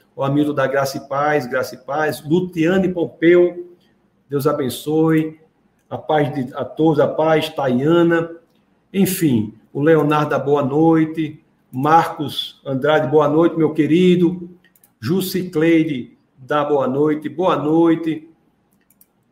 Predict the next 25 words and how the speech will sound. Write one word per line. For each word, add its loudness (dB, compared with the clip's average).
Obrigado, 2
acompanho 2
desde 0
o 0
início, -2
alimento -2
saudável. -6
Que 0
bom, 0
né? -4
Os -14
alimentos -4
saudáveis -4
é -4
um -6
negócio -6
que -6
é -12
importante, -4
né? -16
A -4
Heloísa 4
diz 0
assim, 0
ó, 0